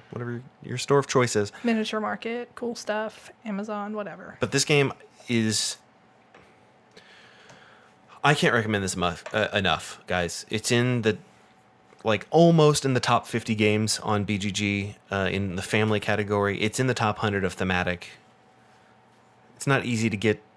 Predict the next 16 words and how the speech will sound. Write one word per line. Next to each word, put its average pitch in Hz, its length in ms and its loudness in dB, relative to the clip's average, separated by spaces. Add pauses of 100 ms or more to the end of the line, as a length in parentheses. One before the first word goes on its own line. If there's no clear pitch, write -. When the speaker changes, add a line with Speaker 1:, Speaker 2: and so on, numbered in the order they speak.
(160)
Speaker 1:
into 113 300 2
those 107 320 4
top 107 280 -2
hundred 107 400 0
lists 107 440 0
or 92 80 -6
top - 280 -4
fifty 104 280 -6
lists, 98 400 -6
so 90 460 -2 (1900)
it's - 120 -18
quality, 98 440 0 (100)
quality 147 320 2
game 123 260 4
right 90 160 -2
there. 90 260 0